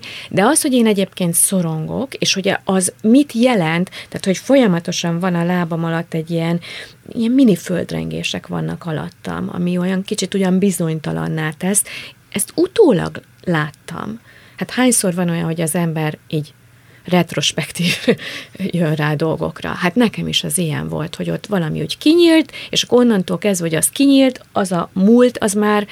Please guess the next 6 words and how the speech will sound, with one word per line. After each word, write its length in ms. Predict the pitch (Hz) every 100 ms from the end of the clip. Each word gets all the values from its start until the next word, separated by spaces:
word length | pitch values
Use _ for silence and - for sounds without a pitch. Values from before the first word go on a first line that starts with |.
| - -
máshogy 960 | 208 208 196 165 165 - - 170 170 - - - - _ _
értelmeződött. 1120 | - 160 - - 180 175 - 190 190 208 - - _ _ _ _ _ - - -
Nem 100 | 220 190
tudom, 160 | 220 214
ez 160 | 220 190
így, 220 | 226 -